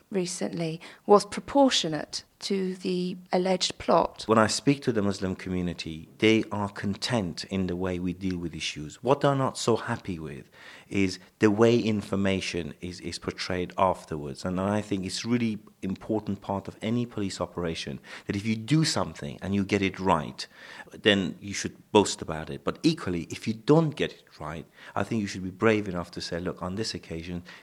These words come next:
Speaker 2: we didn't get it right and we apologise."
Speaker 1: Would you agree, though, that the high-profile raids in Birmingham lead to a growing suspicion of law enforcement agencies? There was one man who was released without charge,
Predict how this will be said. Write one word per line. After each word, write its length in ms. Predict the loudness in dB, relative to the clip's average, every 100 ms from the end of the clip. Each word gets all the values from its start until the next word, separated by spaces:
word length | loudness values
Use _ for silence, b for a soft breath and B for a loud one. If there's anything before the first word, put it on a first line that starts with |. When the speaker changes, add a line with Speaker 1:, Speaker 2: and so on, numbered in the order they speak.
| -10
Speaker 2:
we 160 | -6
didn't 280 | -4 -2 -2
get 140 | -4 -6
it 120 | -6
right 200 | -4 -6
and 160 | -6 -4
we 100 | -4
apologise." 720 | -4 -4 -6 -6 -10 -12 -16 0
Speaker 1:
Would 220 | 0 2
you 140 | 0
agree, 420 | 0 -2 -2 0 0
though, 300 | 0 -2 -2
that 360 | -2 -2 -2
the 240 | 0 0 -2
high-profile 720 | 0 0 0 0 0 0 -2 0
raids 400 | 0 -2 -4 -4
in 240 | -2 0
Birmingham 760 | 2 0 0 -2 -2 -2 -4 -8 B B B B
lead 260 | 0 0 0
to 180 | 0 -2
a 40 |
growing 360 | 2 4 4 0
suspicion 500 | -6 -6 -6 -4 -4
of 160 | -4
law 140 | -2 -2
enforcement 500 | -2 -2 -4 -4 -6
agencies? 520 | -6 -8 -8 -8 -2
There 100 | 2
was 320 | 4 4 0 -14
one 340 | -2 0 2
man 200 | 0 -4
who 120 | -6 -6
was 160 | -4
released 420 | -4 -4 -4 -8
without 280 | -6 -6 -6
charge, 540 | -8 -6 -6 -8 -10